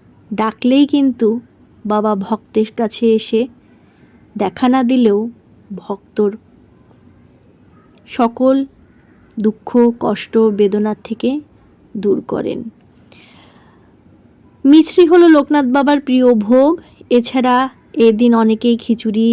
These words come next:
তরকারি, লাবড়া, চাটনি, নানা রকম নিরামিষ পদ রান্না করে বাবা লোকনাথকে ভোগ নিবেদন করে থাকেন। কিন্তু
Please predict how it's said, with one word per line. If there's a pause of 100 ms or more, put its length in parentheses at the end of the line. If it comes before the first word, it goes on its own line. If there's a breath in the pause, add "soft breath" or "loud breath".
(120)
তরকারি,
লাবড়া, (140)
চাটনি,
নানা (120)
রকম (340)
নিরামিষ
পদ
রান্না
করে (220)
বাবা
লোকনাথকে (500 soft breath)
ভোগ
নিবেদন (300)
করে
থাকেন। (1080 soft breath)
কিন্তু